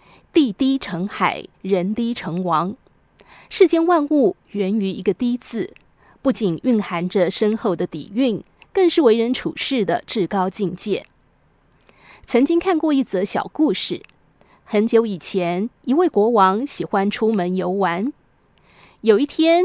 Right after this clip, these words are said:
迎面走来一个乞丐，道路两旁的人都露出鄙夷的表情，很是嫌弃。然而，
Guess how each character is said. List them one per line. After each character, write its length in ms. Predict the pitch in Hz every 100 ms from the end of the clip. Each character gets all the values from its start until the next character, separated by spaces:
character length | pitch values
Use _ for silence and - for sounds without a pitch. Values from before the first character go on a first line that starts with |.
| -
迎 200 | 202 220
面 160 | 277 226
走 180 | 208 170
来 220 | 175 170
一 80 | 185
个 100 | 240
乞 280 | - 160 -
丐， 240 | 233 214 - _ _ _ _ -
道 140 | 370
路 140 | 359
两 240 | 294 208 -
旁 240 | - 196
的 120 | 302
人 320 | 294 214 208 254 _
都 140 | 240
露 180 | 247 226
出 240 | - 226
鄙 220 | 220 180 -
夷 160 | 175
的 100 | 196
表 220 | 208 180 -
情， 440 | - 170 160 202
很 200 | - 175
是 160 | 165 202
嫌 280 | - 170 180
弃。 300 | - 247 - _ _ _ _ _ _ _ _ -
然 240 | 190 214
而， 340 | 202 185 233